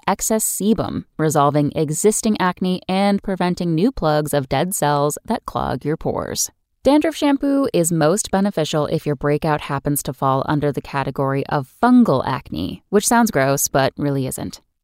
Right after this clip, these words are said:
Interestingly, fungal acne is a misnomer. It's not caused by a fungus, and it's not even considered acne.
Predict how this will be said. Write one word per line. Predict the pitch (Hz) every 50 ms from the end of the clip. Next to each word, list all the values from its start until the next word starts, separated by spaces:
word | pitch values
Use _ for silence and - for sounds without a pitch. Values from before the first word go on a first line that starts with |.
| _ -
Interestingly, | 233 254 254 285 269 - - 277 269 285 285 285 277 -
fungal | - - - 208 233 247 277 - -
acne | 175 170 - - 185 185 190 - -
is | 160 151
a | 165 165
misnomer. | 180 208 285 285 - - 147 - - - - 78 - 202 - _ -
It's | 214 - -
not | 254 294 294 -
caused | - 196 240 240 165 147 - -
by | - 143 139
a | 143
fungus, | - - 208 202 160 - - - - - - -
and | - 202 240
it's | - -
not | 214 214 269
even | 302 339 320 330 330
considered | 320 311 320 - - - 285 277
acne. | 277 311 311 - - - - - - -